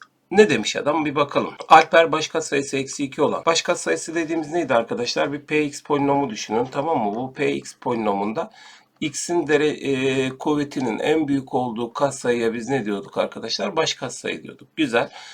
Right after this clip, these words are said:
Dördüncü derecedenmiş. O da güzel. Bir, e, polinomun grafiği verilmiş. O bakın grafiği x eksenini kestiği yerler ne oluyordu? Bizim polinomumuzun kökleri oluyordu.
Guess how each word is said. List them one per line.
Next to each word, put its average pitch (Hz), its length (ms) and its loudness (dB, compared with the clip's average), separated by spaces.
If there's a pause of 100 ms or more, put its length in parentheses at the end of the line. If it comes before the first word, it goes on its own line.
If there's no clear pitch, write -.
(280)
Dördüncü 156 520 6
derecedenmiş. 131 800 0
O 143 120 -2
da 139 80 4
güzel. 123 420 0
Bir, 147 140 -4 (760)
e, 139 220 2
polinomun 139 500 2
grafiği 131 500 0
verilmiş. 147 560 -2 (400)
O 127 340 2
bakın 117 360 -2
grafiği 147 440 -2
x 147 300 -8
eksenini 147 480 -2
kestiği 143 520 -4
yerler 139 460 2
ne 147 120 -2
oluyordu? 120 420 -2
Bizim 120 260 -10
polinomumuzun 110 720 -4
kökleri 110 520 0
oluyordu. 104 440 0